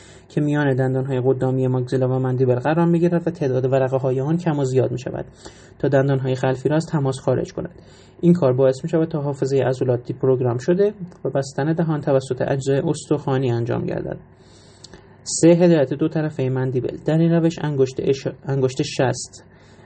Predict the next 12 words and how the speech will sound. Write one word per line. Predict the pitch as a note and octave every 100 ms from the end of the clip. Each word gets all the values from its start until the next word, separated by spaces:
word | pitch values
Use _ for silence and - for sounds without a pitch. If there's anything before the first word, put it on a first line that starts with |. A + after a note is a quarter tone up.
| - -
قرار | C3+ C3+ C3+
گرفته | B2+ C3 -
بر | B2+
روی | C3+ C3
برجستگی | B2+ C3+ C3+ C3+ - C3 B2+
چانه | B2 C3 B2+ C#3
نیرویی | D#3 D#3+ C3+
به | C3+
طرف | D3+ D#3 C3
پایین | C3+ - D#3 C#3+ C#3
و | C#3+
عقب | - D3+ C#3 C3+